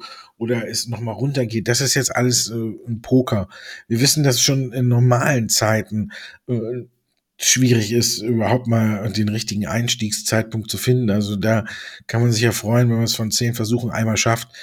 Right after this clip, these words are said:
Und durch die aktuelle Lage ist es mit Sicherheit noch, äh, schwieriger geworden. Jetzt kann man sich vielleicht freuen, äh, muss man sagen, wenn man von hundert Versuchen ein-, einmal schafft, hat man wirklich alles sehr gut gemacht. Von daher,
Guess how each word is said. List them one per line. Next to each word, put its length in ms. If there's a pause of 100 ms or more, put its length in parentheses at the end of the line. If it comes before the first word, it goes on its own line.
(300)
Und 140
durch 140
die 120
aktuelle 360
Lage 360
ist 120
es 120
mit 140
Sicherheit 340
noch, 260
äh, 280
schwieriger 560
geworden. 340
Jetzt 160
kann 100
man 120
sich 120
vielleicht 300
freuen, 320 (460)
äh, 120
muss 580
man 100
sagen, 220
wenn 80
man 60
von 240
hundert 300
Versuchen 400
ein-, 240
einmal 340
schafft, 440
hat 160
man 240
wirklich 280 (520)
alles 300
sehr 280
gut 240
gemacht. 320
Von 140
daher, 400